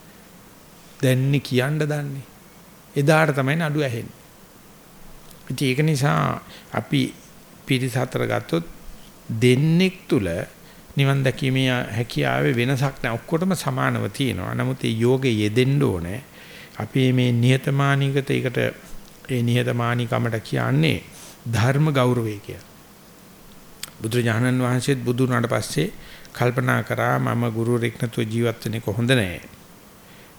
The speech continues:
කවුද බලන්නේ කියලා බලනකොට මේ දස දහසක් වල කවුරක්වත් හිටියේ නෑ. බුදුරජාණන් වහන්සේගේ ගුරු තනතුර පිළිගන්න පුළුවන් තරම් ඊට වැඩි උතුමේ.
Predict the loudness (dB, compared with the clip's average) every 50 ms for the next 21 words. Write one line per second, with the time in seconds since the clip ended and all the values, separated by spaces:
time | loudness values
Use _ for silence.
0 | -18 -16 -2 2 4 4 6 6 4 4 4 4 4 4 2 2 -2 -2 -2 -4
1 | -4 -2 -2 -2 -2 -2 -2 -4 -6 -4 -2 0 0 0 0 0 -2 -2 -2 -4
2 | -4 -6 -10 -10 -4 -2 -2 0 0 0 0 0 0 0 0 -2 -4 -4 -2 -4
3 | -4 -4 -4 -4 -4 -4 -4 -2 -2 0 2 2 2 2 0 0 -4 -6 -4 -6
4 | -8 -6 -4 -4 -4 -2 0 0 0 0 -2 -6 -12 -18 -20 -20 -20 -20 -14 -6
5 | -4 -2 0 0 2 2 2 2 2 2 2 2 2 2 0 0 0 -2 -2 -2
6 | -2 -2 -2 -2 -4 0 0 0 0 2 0 0 0 0 0 -2 -4 -4 -4 -4
7 | -6 -4 -2 -2 -2 -2 -2 -2 -2 -2 -2 -2 -2 -2 0 -2 -2 -2 -2 -2
8 | 0 0 0 0 0 -2 -4 -4 -4 -8